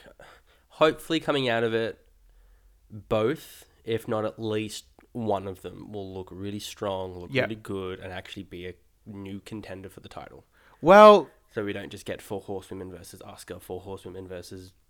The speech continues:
Speaker 1: Alexa
Speaker 2: Bliss.
Speaker 1: Bliss,
Speaker 2: Yep.
Speaker 1: four horsewomen versus nobody else. Like, it's, like, they need fresh blood in, in the top tier.
Speaker 2: Right. Um, I definitely think Sonya Deville is gonna look better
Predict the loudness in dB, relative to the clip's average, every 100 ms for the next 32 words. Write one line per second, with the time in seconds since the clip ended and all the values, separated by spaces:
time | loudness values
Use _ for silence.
0 | _ -4 -2 0 -2 -4 -4 0 2 2
1 | -2 -8 -6 -8 -12 -16 -12 -10 -8 -6
2 | -8 -8 -12 -14 -18 -14 -12 -6 -4 -4
3 | -6 -14 -14 -14 -18 -20 -20 -10 -2 -2
4 | -2 -12 -12 -10 -6 -4 -4 -6 -6 -8
5 | -8 -8 -10 -14 -18 -20 _ -14 -12 -12
6 | -12 -12 -14 -20 -18 -14 -2 2 2 0
7 | -8 _ 2 10 12 12 10 8 8 8
8 | 4 4 0 0 -2 -4 _ _ -14 -4
9 | -2 -2 -4 -4 -4 -6 -10 -6 -4 -2
10 | -4 -2 -2 -2